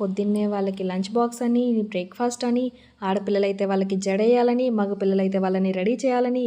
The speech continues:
ఎన్ని టెన్షన్స్ కదా. ముందు రోజు నైటే చాలా ప్రిపేర్డ్‌గా ఉంటాం. గిన్నెలు తోమేసుకోవడం, స్టవ్ క్లీన్ చేసి పెట్టుకోవడం, ఏం వంట చేయాలి, ఏం టిఫిన్ వేయాలి, పిండులు ఉన్నాయా లేదా, కూరగాయలు ఉన్నాయా లేవా, అవి కట్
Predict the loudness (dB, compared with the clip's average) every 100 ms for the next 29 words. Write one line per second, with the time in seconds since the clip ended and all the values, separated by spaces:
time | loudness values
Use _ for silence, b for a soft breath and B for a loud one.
0 | 0 0 0 0 -2 0 -4 -4 -2 -2
1 | -2 -6 -16 -2 2 4 6 6 4 2
2 | 4 2 2 -2 0 2 0 0 0 2
3 | 2 2 -2 -6 -6 -2 2 2 2 0
4 | 0 -4 -4 -2 0 -2 -2 -2 0 2
5 | 2 2 -4 -6 -8 -4 -2 -2 -4 -6
6 | -6 -6 -6 -6 -8 -10 -8 -8 -8 -8
7 | -6 -6 -6 -8 -10 -8 -6 -6 -6 -8
8 | -10 -10 -10 -4 -4 -4 -6 -6 -6 -6
9 | -8 -8 -10 -10 b b b -12 -8 -6
10 | -6 -6 -4 -6 -6 -4 -6 -4 -6 -6
11 | -8 -10